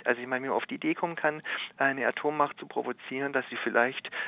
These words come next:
ähm, ein, ein nato-Flugzeug abschießt und dann einen, einen Krieg mit der nato und damit einen Krieg mit Ländern, die Atomwaffen haben, provoziert, ähm, halte ich für absolut schockierend. Wir haben vor kurzem die Aussage gehört,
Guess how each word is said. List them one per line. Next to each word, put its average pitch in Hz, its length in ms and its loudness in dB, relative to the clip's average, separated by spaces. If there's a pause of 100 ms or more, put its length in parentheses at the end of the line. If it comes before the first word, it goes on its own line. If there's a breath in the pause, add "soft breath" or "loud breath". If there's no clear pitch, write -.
(120 loud breath)
ähm, 123 340 2
ein, 120 260 4
ein 113 180 2
nato-Flugzeug 127 640 0
abschießt - 380 4
und 117 140 -6
dann 113 240 -2
einen, 120 340 -4
einen 110 260 2
Krieg - 320 -2
mit 123 140 -6
der 113 80 2
nato 117 380 -4
und 110 180 -4
damit 120 240 2 (340 loud breath)
einen 117 200 -2
Krieg 131 280 -2
mit 113 220 -2 (160)
Ländern, 120 280 0
die 110 120 0
Atomwaffen 147 540 -4
haben, 104 240 -2
provoziert, 110 560 -4 (340 loud breath)
ähm, 117 180 4
halte - 220 2
ich - 60 2
für - 100 2
absolut - 240 -4
schockierend. 190 480 2
Wir 117 80 4
haben 117 140 4
vor - 100 -4
kurzem 165 380 -2
die 117 80 2
Aussage 156 400 2
gehört, - 340 -2